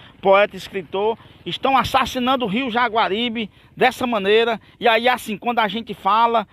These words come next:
vem dois ou três lá ligados à gestão pública, só quer culpar o povo. O povo realmente sim tem sua parcela de culpa por jogar o lixo aqui, mas o prefeito tem que fiscalizar. A administração tem que fiscalizar e tem que multar,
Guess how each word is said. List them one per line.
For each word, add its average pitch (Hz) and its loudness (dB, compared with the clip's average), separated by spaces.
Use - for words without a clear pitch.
vem 214 0
dois 214 2
ou 226 -2
três 208 -4
lá 208 4
ligados 202 0
à 190 0
gestão 185 -6
pública, 214 -6
só 196 -2
quer 202 -2
culpar 208 2
o 190 0
povo. 190 0
O 185 -6
povo 214 4
realmente 254 0
sim 233 -8
tem 240 -8
sua - -6
parcela 226 -2
de 202 -12
culpa 196 -2
por 247 -4
jogar 214 4
o 208 -4
lixo 208 -4
aqui, 226 -4
mas 247 2
o 254 -4
prefeito 254 0
tem 269 -6
que - -20
fiscalizar. 208 -6
A 247 6
administração 269 -2
tem 294 -6
que - -20
fiscalizar 240 2
e 208 -10
tem 294 -2
que 285 -6
multar, 254 2